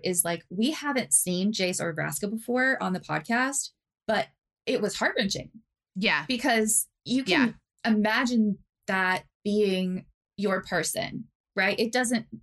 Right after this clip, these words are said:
Speaker 1: it, it's so amazing how much he loves her. It's so amazing how he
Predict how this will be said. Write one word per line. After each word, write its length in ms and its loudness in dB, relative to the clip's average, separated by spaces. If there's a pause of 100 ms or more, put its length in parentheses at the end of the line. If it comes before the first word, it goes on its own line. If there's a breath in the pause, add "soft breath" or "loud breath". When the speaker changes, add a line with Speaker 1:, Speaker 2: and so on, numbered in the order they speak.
Speaker 1:
it, 220 -4
it's 160 0
so 340 4
amazing 480 0
how 140 0
much 200 0
he 80 -4
loves 240 -2
her. 140 0
It's 180 -2
so 160 2
amazing 380 0
how 300 -4 (320 soft breath)
he 300 0